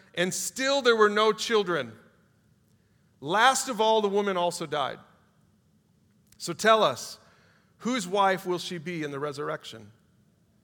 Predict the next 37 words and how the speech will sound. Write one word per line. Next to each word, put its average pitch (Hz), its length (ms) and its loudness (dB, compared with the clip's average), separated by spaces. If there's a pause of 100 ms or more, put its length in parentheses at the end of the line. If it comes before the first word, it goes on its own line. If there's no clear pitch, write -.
(440)
For 160 240 -2
all 202 280 2
seven 185 640 0
were 165 120 -4
married 156 560 0 (800)
to 190 240 -6
her." 123 260 -8 (2250)
Okay, 170 180 -2
so 180 160 -2
there's 208 240 4
the 208 80 -4
question. 143 420 -2
Now, 139 80 -4
by 165 160 0
the 190 80 -4
way, 165 140 2
I, 165 100 2 (580)
it's 165 180 -4
important 220 380 2
for 220 120 4
us 202 120 0
to 202 60 -2
understand 175 420 -2
the 156 60 -4
Sadducees 214 920 0 (260)
are 165 160 0
trying 196 260 0
to 165 80 -6
trap 233 560 4
Jesus. 202 440 -4
They're 175 80 -4
trying 196 240 0
to 180 40 -4
make 208 240 2
him 254 100 -2
look 233 160 -2
foolish. 202 720 -4